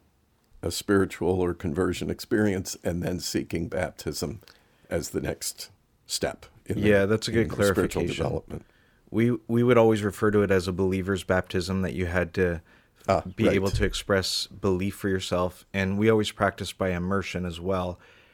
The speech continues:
Speaker 2: So if you had been sprinkled, um, even as an adult, if that was the practice of the, the tribe that you came out of, we would encourage rebaptism. Um,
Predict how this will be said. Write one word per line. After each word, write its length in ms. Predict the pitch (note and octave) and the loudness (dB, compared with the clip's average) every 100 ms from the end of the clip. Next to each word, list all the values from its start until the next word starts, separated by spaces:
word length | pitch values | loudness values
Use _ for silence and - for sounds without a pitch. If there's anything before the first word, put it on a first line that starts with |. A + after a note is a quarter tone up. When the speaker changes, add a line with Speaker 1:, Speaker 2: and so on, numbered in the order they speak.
| _ | _
Speaker 2:
So 360 | - - A2+ G#2+ - | -12 2 4 4 2
if 200 | G#2+ A2+ | -2 0
you 100 | A2 | 2
had 220 | A2 G2+ | 2 2
been 500 | G#2+ G2 F#2+ F#2 F#2 - _ | 2 2 0 -4 -8 -16 _
sprinkled, 760 | - - - A#2+ A2+ A#2+ A#2+ A#2 - _ _ _ _ - | -18 -14 -2 -2 4 4 4 0 -12 _ _ _ _ 0
um, 320 | G2 F#2 F2+ | 4 4 2
even 240 | - G#2 G#2 | 0 0 2
as 200 | G2 F#2+ | 2 0
an 100 | F#2+ | -2
adult, 440 | F2+ F#2+ F2+ F2 | 0 2 2 0
if 80 | F2 | -2
that 120 | F#2+ | -2
was 120 | F2 E2 | -2 -6
the 80 | |
practice 480 | E2+ F2+ E2+ F2 - | -4 -4 -2 -6 -4
of 260 | F2+ E2 - | -4 -4 -4
the, 360 | F#2 F2 F2 - | -2 -2 -4 -6
the 80 | F#2 | -8
tribe 320 | - F#2 F2 | -2 -2 -2
that 120 | E2 | -6
you 100 | F#2+ | -8
came 320 | - G2+ F2+ | -6 -4 0
out 180 | G#2 G2 | 2 2
of, 240 | F2+ F2+ - - - - _ - | 0 -4 -10 -20 -20 -20 _ -8
we 220 | F#2 G2 | -2 0
would 640 | F2+ F#2+ F#2+ F2+ F2+ E2+ - | 2 2 4 4 0 -2 -8
encourage 480 | F#2+ F2+ - F#2+ F2 | -8 -6 -2 -2 -2
rebaptism. 920 | F2 F#2 E2+ E2 - F2+ E2 E2+ E2+ - _ _ _ _ F2+ | -4 -2 0 -2 -4 -8 -6 -8 -8 -12 _ _ _ _ -2
Um, 600 | F2+ E2 D#2+ D#2+ D#2+ | 0 0 -2 -4 -8